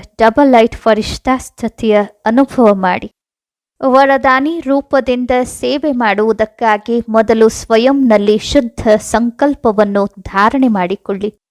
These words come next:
ಇಡೀ ದಿನ ಶುದ್ಧ ಸಂಕಲ್ಪಗಳ ಸಾಗರದಲ್ಲಿ ತೇಲುತ್ತಿರಿ ಮತ್ತು ಯಾವ ಸಮಯದಲ್ಲಿ ಬೇಕೋ ಆಗ ಶುದ್ಧ ಸಂಕಲ್ಪಗಳ ಸಾಗರದ ಆಳದಲ್ಲಿ ಹೋಗಿ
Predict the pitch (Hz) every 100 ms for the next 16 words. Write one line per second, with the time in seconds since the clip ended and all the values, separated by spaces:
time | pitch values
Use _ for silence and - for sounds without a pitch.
0 | _ _ _ _ _ 220 220 226 220 208
1 | 233 240 240 - 226 208 - 208 - 220
2 | 226 - 262 262 220 208 208 208 - 214
3 | 214 254 254 202 190 196 190 196 - 196
4 | 233 262 - 208 208 208 _ _ _ _
5 | _ _ 240 254 269 _ 269 254 - _
6 | 220 240 247 302 311 277 - 247 240 247
7 | 240 233 226 214 226 214 - 226 214 196
8 | 190 208 202 202 - 262 - 254 233 233
9 | 233 226 269 269 - 220 226 208 208 -
10 | _ - - 208 247 247 233 208 190 175
11 | - 202 247 269 220 220 196 196 - 196
12 | 233 - 190